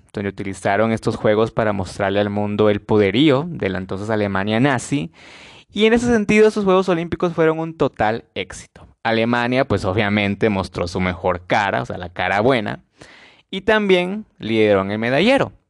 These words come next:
Inclusive hasta una película llamada Olimpia fue creada para mostrar que Alemania era un, era un buen lugar, ¿no? Que era, era el me-, que era el mejor lugar, pero pues todos sabemos que no fue así.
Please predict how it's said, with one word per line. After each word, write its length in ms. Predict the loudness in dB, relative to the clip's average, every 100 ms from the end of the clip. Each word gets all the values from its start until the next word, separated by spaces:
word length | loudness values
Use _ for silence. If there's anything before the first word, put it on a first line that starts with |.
| _ _ _ -6
Inclusive 640 | -4 2 2 4 4 4
hasta 200 | 2 2
una 240 | 2 2 0
película 400 | -2 2 2 2
llamada 360 | 2 2 2
Olimpia 560 | 4 2 0 0 0 0
fue 180 | -2 -2
creada 340 | 2 2 2
para 200 | 0 0
mostrar 480 | -2 -8 -2 -2 0
que 100 | 0
Alemania 800 | 0 0 0 0 -2 -2 -4 -2
era 280 | -2 0
un, 480 | -2 -6 -8 -10 -12 -16 -20 -20 -20 _
era 220 | -2 2
un 120 | 2 2
buen 240 | 0 0
lugar, 380 | -2 -2 -4 -6
¿no? 200 | -10 -8
Que 120 | -4
era, 220 | 0 2
era 160 | 0 -2
el 60 |
me-, 160 | -4 -8
que 180 | -2 2
era 100 | 2
el 80 | 2
mejor 440 | 0 2 2 2
lugar, 380 | 2 0 -2 -4
pero 220 | -8 -8
pues 340 | -8 -12 -12 _
todos 260 | 2 2 2
sabemos 400 | 2 2 0 -2
que 140 | -4
no 140 | -2
fue 140 | 0 -2
así. 320 | -2 -10 -16